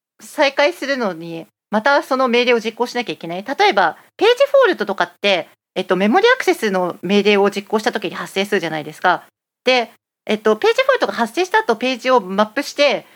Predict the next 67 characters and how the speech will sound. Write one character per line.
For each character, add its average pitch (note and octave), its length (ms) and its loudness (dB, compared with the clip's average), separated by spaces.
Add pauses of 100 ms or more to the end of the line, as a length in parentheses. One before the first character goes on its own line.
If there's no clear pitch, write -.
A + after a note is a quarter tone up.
(200)
で、 B3 320 2 (340)
え G#3+ 80 0
っ G#3 40 -4
と、 G#3 100 -6
処 G#4+ 140 -2
理 E4 120 2
を F3 80 0
戻 G3 240 0
し - 80 -10
た E3+ 100 -2
ら、 E3+ 320 0
ま A3+ 120 0
た A#4 120 2
そ G#4+ 140 0
の D4+ 140 4
メ A#3+ 140 0
モ A#3+ 100 0
リ B3+ 60 2
ア D4 60 2
ク - 80 -10
セ D4+ 100 -10
ス C4 120 -8
命 B3 160 -2
令 F3 100 -4
っ D#3+ 40 -8
て - 140 -18
再 A#3+ 200 -2
度 E3+ 80 -4
実 - 200 -12
行 B3 140 0
し - 140 -8
な B3+ 80 0
い B3 80 -4
と A#3 340 0 (400)
ダ G#3 80 -6
メ G3+ 100 -2
で D#3+ 80 -6
す C#3+ 100 -10
よ C#3 80 -10
ね。 F3 180 -14 (720)
だ F#4+ 80 -2
か D#4+ 100 0
ら、 A#3+ 280 2 (180)
え G3+ 80 -4
っ G3+ 100 -10
と、 F#3 300 -2
そ A3 140 -6
の、 F#3 260 -4 (420)
フ - 140 -2
ォ A4 60 4
ル A#4+ 100 -2
ト B4 100 0
ク B4+ 100 -4
ラ A4+ 120 0
ス A3 100 -10
の G3 260 -2 (220)
例 G#3 180 -2
外 G#3 140 0
っ G3+ 80 -8
て - 160 -8
い G#3+ 60 0
う G3 40 0
の F3 80 -8
は、 G3+ 280 2 (240)
え F3+ 80 -8
っ - 120 -16
と、 D#3+ 260 -6